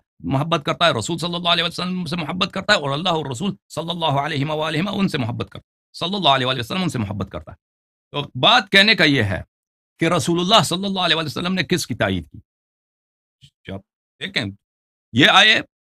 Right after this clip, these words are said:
یہ بھی شہادت دے رہے ہیں، آپ کہہ رہے ہیں وہاں پہ effort کیا نا، effort کیا۔ صحابہ وہاں پہ جو، جو لوگ تھے عمر کے ساتھ، ابو بکر کے ساتھ، ان لوگ، ان لوگوں نے کس بات کی؟ آپ کہہ رہے ہیں لوگ، یہ لوگ گئے تھے وہاں پہ، انہوں نے اے-، effort کیا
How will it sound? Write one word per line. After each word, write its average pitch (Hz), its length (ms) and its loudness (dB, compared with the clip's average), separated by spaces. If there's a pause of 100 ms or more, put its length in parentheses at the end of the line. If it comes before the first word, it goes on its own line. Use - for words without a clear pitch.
یہ 127 160 4
بھی 214 120 2
شہادت 190 420 4
دے 196 100 2
رہے 190 100 2
ہیں، - 160 -4
آپ 185 200 6
کہہ 220 80 8
رہے 214 80 6
ہیں 202 80 6
وہاں 190 140 6
پہ 196 100 2
effort 160 360 4
کیا - 120 -2
نا، - 100 -4 (380)
effort 117 340 -2
کیا۔ 92 240 -6
صحابہ 165 580 4
وہاں 185 220 2
پہ 226 180 0 (180)
جو، 143 180 -4 (140)
جو 151 160 -2
لوگ 151 280 -2
تھے 170 360 2 (500)
عمر 160 240 2
کے 131 140 -2
ساتھ، 95 380 0
ابو 113 180 -2
بکر 123 260 -4
کے 104 140 -10
ساتھ، - 280 -4 (380)
ان 208 180 4
لوگ، 269 260 6
ان 262 80 6
لوگوں 247 240 4
نے 214 100 4
کس - 240 2
بات 131 220 6
کی؟ - 100 -10
آپ 185 200 6
کہہ 220 100 6
رہے 214 80 6
ہیں 208 80 6
لوگ، 190 160 4
یہ 175 120 6
لوگ 175 240 4
گئے 165 160 4
تھے 202 140 0
وہاں 143 220 2
پہ، 143 100 0
انہوں 127 160 4
نے 131 80 2
اے-، 117 320 0
effort 196 420 0
کیا 214 180 2